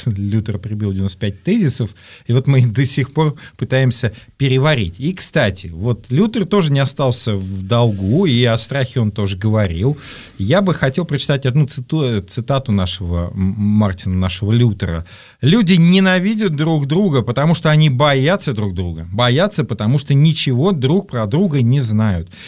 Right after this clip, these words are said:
Не знают, потому что не общаются. Они могут общаться, потому что разделены». Вот скажи-ка мне, м, дорогой пастор Пётр,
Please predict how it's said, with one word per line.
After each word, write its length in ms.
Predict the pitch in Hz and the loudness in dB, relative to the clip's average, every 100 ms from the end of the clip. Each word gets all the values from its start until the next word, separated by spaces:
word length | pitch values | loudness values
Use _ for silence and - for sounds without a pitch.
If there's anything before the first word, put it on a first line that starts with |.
| - | 0
Не 160 | 170 170 | 2 4
знают, 300 | 202 214 131 | 2 0 0
потому 260 | 156 165 | -2 -2
что 180 | 160 - | -2 0
не 140 | 143 135 | 0 0
общаются. 640 | 135 - 107 87 85 85 90 - - | -2 -4 -4 -4 -6 -10 -14 -18 -4
Они 280 | 120 127 120 | 2 4 4
могут 440 | 127 196 160 131 | 4 2 2 -2
общаться, 520 | 117 113 - 90 87 | -4 -4 -6 -6 -6
потому 420 | 90 98 92 87 127 | -10 -8 -6 -4 -4
что 220 | - 90 82 | -6 -8 -6
разделены». 880 | 101 113 98 110 120 131 113 78 80 | -4 -2 0 2 4 4 2 0 -4
Вот 300 | 117 175 175 | -2 -2 -4
скажи-ка 500 | - 151 160 165 107 | -4 0 0 -2 -2
мне, 280 | 101 85 82 101 | 0 -2 -6 -10
м, 280 | 92 92 87 | -8 -8 -8
дорогой 340 | 101 110 113 | -4 -2 -2
пастор 420 | 90 117 101 - 98 | -2 -4 -4 -4 -6
Пётр, 420 | - 123 120 | -2 -2 -2